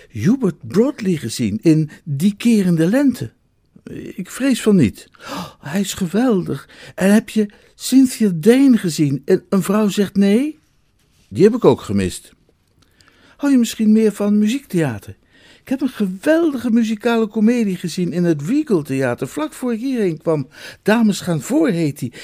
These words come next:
Heb je die gezien? <laughs> Ja, die heb ik geschreven. Wat heb je? Nou ja, ik heb de muziek dan geschreven. Maar die muziek is schitterend,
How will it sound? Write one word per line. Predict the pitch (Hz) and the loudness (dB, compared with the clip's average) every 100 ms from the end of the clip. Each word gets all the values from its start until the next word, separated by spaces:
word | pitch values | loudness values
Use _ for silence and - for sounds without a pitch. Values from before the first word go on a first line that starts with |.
| - | -4
Heb | 208 | -4
je | - 196 | -2 -4
die | 339 311 | -2 -4
gezien? | 220 277 330 294 _ _ _ - | 0 0 0 -4 _ _ _ -10
<laughs> | 107 | -8
Ja, | - - | -8 -8
die | - | -4
heb | 127 120 | -2 -4
ik | |
geschreven. | - 110 151 202 269 165 - _ _ _ - _ _ _ _ _ | -8 -6 0 2 2 -2 -8 _ _ _ -20 _ _ _ _ _
Wat | - 160 381 | -6 0 2
heb | 381 | 2
je? | - 440 427 _ _ _ _ _ _ _ _ | 2 -2 -2 _ _ _ _ _ _ _ _
Nou | 139 | -2
ja, | 113 135 | -2 -2
ik | - | -8
heb | 120 - | -14 -6
de | 135 | -4
muziek | 139 175 277 - | -2 -2 -4 -6
dan | 92 90 | -8 -8
geschreven. | 101 - 107 95 90 92 _ _ _ _ _ _ - - - | -10 -4 -4 -4 -6 -12 _ _ _ _ _ _ -20 -16 -4
Maar | 294 | -2
die | 269 262 | 2 2
muziek | 226 226 - | 2 -2 -4
is | 214 - - | -6 -4 -6
schitterend, | - - 370 - 392 415 415 - | -8 -4 -4 -2 -2 0 -2 -6